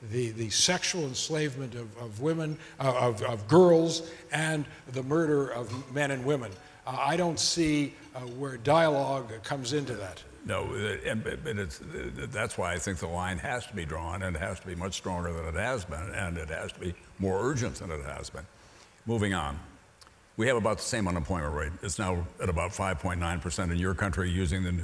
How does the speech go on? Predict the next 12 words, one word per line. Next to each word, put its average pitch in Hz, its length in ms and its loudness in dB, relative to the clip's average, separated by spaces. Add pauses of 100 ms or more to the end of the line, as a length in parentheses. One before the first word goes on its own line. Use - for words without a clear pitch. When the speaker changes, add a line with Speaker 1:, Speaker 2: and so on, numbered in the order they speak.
(120)
Speaker 2:
methodology. 90 800 0 (480)
Speaker 1:
Right. 120 180 -10
Speaker 2:
United 98 300 0
States 90 260 -2
is 87 120 -6
that. 85 200 -2 (440)
Our 139 100 0
middle 104 240 0
class 90 400 -2
is 73 220 -8
very 101 400 4
unhappy, 82 500 -2